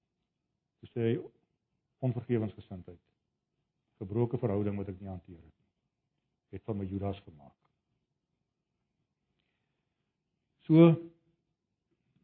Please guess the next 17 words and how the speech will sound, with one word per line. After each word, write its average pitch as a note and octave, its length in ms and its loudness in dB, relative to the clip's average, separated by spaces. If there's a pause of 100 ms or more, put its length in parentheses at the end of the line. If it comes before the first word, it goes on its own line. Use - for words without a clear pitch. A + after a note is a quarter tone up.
(360)
ek C#3+ 100 -4
kan E3 100 4
vir E3+ 120 6
julle D#3+ 100 4
stories F3+ 320 8
vertel E3+ 260 6
van D#3 140 2
gemeentes D3 360 2
wat D3 100 2
ek C3 100 0
by C3 100 4
kom D3 160 0
wat C3 100 2
julle B2 160 2
sal C3 120 0
dink C3+ 180 0
dis, A#2+ 140 0